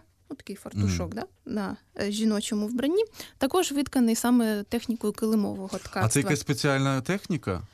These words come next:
Speaker 1: Е,
Speaker 2: Килимове
Speaker 1: ну,
Speaker 2: ткацтво, так?
Speaker 1: ну, от, е, це просто, е, ну, звичайно, в-, тому що тут і трошки інші нитки, ніж там в, в звичайних тканинах, те,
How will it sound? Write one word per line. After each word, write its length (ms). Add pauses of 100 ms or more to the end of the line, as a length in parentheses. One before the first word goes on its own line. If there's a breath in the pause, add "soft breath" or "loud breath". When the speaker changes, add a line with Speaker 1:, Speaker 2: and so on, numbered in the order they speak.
(500 soft breath)
Speaker 1:
Е, 200 (380 loud breath)
Speaker 2:
Килимове 280
Speaker 1:
ну, 80
Speaker 2:
ткацтво, 460
так? 340
Speaker 1:
ну, 100 (160)
от, 260
е, 260
це 160
просто, 420 (680 loud breath)
е, 260 (100)
ну, 220
звичайно, 560 (160)
в-, 220
тому 220
що 240 (320 loud breath)
тут 240
і 120 (120)
трошки 360
інші 300
нитки, 440
ніж 300
там 400
в, 120 (800)
в 120
звичайних 600
тканинах, 640
те, 420